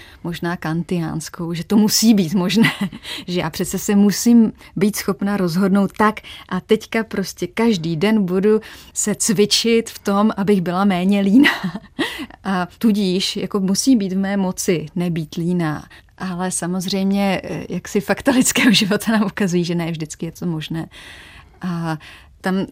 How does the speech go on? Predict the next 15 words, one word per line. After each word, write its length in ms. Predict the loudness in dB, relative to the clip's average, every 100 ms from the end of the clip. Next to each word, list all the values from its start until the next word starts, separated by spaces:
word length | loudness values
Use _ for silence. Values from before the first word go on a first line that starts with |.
| -4
narážíme 680 | -2 0 2 0 0 -2 -2
vlastně 320 | -4 -4 -4
na 100 | -4
to 160 | -4 -8
kantovské 600 | -6 -6 -6 -10 -8 -8
paradigma 720 | -6 -4 -2 -2 0 0 -4 -6 -18 -20 -20 -12
zodpovědnosti, 880 | -10 -8 -6 -2 -2 -2 -6 -6 -6
která 520 | -4 -8 -6 -6 -4
je 400 | -4 -2 -2 -4
vázaná 760 | -4 -4 -2 -2 -2 -2 -4 -6
na 220 | -6 -6
možnost, 640 | -8 -8 -8 -10 -14 -10
eh, 320 | -8 -8 -8
rozhodnutí, 640 | -6 -2 0 0 -2 -6 -8 _
protože 680 | -12 -10 -10 -8 -8 -8